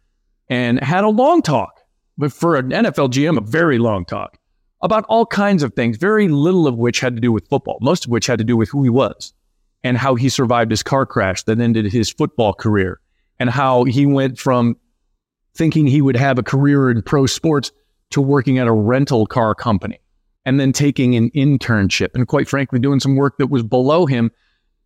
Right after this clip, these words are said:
but never approaching it that way. Real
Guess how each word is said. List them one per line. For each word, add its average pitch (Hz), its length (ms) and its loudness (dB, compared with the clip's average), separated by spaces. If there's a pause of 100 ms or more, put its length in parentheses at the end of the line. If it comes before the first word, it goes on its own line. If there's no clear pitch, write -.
(340)
but 165 200 -2
never 170 340 0
approaching 170 460 0
it 92 160 -4
that - 260 -6
way. - 60 -20 (1000)
Real 190 720 2